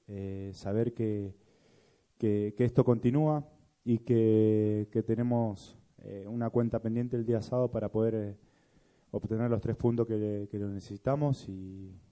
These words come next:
el que mejor esté es el que va a tener que jugar. No, no hay más. No podemos seguir regalando cosas, no podemos seguir regalando puntos.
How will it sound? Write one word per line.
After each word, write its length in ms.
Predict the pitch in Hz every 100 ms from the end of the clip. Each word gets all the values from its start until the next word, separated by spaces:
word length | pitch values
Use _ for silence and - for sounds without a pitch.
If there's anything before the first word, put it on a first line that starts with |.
| -
el 100 | 98
que 100 | 107
mejor 260 | 107 120 113
esté 340 | - 135 139
es 140 | 120
el 100 | 104
que 80 | -
va 80 | 104
a 40 |
tener 240 | 107 113 107
que 120 | 92
jugar. 320 | 101 127 101 - _ -
No, 380 | 104 101 98
no 100 | 101
hay 80 | 107
más. 280 | 107 98 -
No 120 | 113 107
podemos 320 | 113 110 104
seguir 200 | 113 110
regalando 380 | 107 107 110 107
cosas, 360 | 117 113 117
no 100 | 104
podemos 300 | - 110 107
seguir 300 | - 107 107 - _ - - _ _ _
regalando 480 | - 113 110 127 123
puntos. 580 | - 131 127 123 120